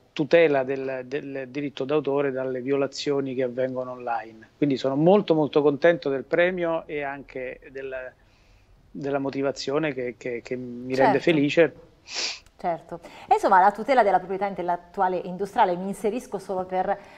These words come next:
Speaker 2: chiederle qualcosa in più rispetto a ciò che lei ha già detto. Abbiamo letto anche, sempre nella motivazione, l'obiettivo costante che vi porta avanti ogni giorno e che porta avanti la vostra mission è quello della valorizzazione del cliente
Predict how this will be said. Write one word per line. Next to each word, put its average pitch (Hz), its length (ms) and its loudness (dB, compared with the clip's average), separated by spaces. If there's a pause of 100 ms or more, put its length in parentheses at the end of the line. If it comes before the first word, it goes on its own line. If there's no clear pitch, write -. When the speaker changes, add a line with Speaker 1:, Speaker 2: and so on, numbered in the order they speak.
(120)
Speaker 2:
chiederle 190 720 2
qualcosa 185 380 -4
in 190 80 -6
più 202 120 -6
rispetto 190 600 -4
a 185 160 -6
ciò 190 180 -8
che 196 140 -6
lei 180 180 0
ha 180 80 4
già 175 160 -2
detto. 175 500 -6
Abbiamo 180 300 -4
letto 190 360 -6
anche, 196 320 -2
sempre 180 280 -12
nella 180 160 -6
motivazione, 208 920 -6 (160)
l'obiettivo 196 680 -4
costante 190 1080 -2
che 180 680 -6
vi 170 260 -8
porta 165 680 -6
avanti 175 320 -10
ogni 165 180 -10
giorno 180 560 -2
e 165 160 -8
che 170 100 -12
porta 175 220 -6
avanti 202 240 0
la 170 80 2
vostra 185 300 -2
mission 202 320 -6
è 165 80 -8
quello 190 200 -2
della 170 220 0
valorizzazione 196 680 0
del 185 160 -4
cliente 180 580 -4